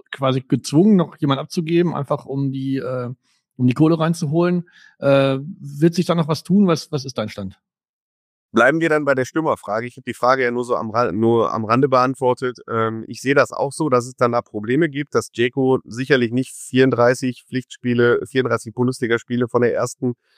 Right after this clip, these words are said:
Speaker 2: bis zur letzten Minute machen wird. Das ist ganz klar. Ähm, und dahinter hast du einen Siller, der schon der Kandidat Nummer eins ist, wenn's darum geht,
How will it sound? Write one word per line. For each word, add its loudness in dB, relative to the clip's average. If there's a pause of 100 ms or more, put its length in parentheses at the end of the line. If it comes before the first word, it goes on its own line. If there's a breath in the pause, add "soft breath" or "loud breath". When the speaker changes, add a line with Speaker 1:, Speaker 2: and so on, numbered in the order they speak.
(200)
Speaker 2:
bis -6
zur 4
letzten 0
Minute 2
machen 0
wird. 2 (380)
Das 0
ist -12
ganz 0
klar. -4 (460)
Ähm, 2 (100)
und 0
dahinter 0
hast -14
du -2
einen 0
Siller, -2
der -2 (1500)
schon 2 (400)
der 0
Kandidat 2
Nummer 0
eins -4
ist, -10
wenn's -8
darum 0
geht, 0